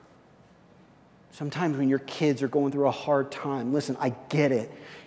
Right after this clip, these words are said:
It's one of the hardest things in the world to see your kids struggle.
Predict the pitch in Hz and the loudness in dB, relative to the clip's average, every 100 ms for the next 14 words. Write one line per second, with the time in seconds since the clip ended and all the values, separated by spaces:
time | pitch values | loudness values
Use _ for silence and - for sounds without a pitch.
0 | - 175 147 147 123 - - 147 156 160 | -4 -2 2 2 0 -4 -2 4 4 4
1 | - 165 147 143 147 143 135 117 120 139 | 0 2 2 2 0 4 2 2 -2 -2
2 | 127 123 - 123 - 139 113 107 101 | -2 -2 -4 -4 -2 0 0 -4 -8